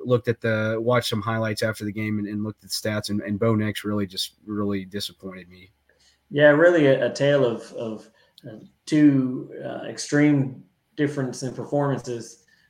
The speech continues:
Speaker 2: Um, Bo Nix, you know, a hundred seventy-three yards, uh, zero touchdowns and two interceptions, where on the other side, Georgia, uh, Stetson Bennett, three hundred sixty-eight yards, two touchdowns, no interceptions, and his backup, Carson Beck, got in,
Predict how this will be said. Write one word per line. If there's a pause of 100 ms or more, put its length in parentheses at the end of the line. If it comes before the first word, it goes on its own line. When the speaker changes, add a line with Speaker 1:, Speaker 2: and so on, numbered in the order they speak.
(120)
Speaker 2:
Um,
Bo
Nix,
you
know,
a
hundred
seventy-three
yards, (340)
uh,
zero
touchdowns
and
two
interceptions, (300)
where
on
the
other
side,
Georgia, (380)
uh,
Stetson
Bennett,
three
hundred
sixty-eight
yards, (320)
two
touchdowns,
no
interceptions, (300)
and
his
backup,
Carson
Beck,
got
in,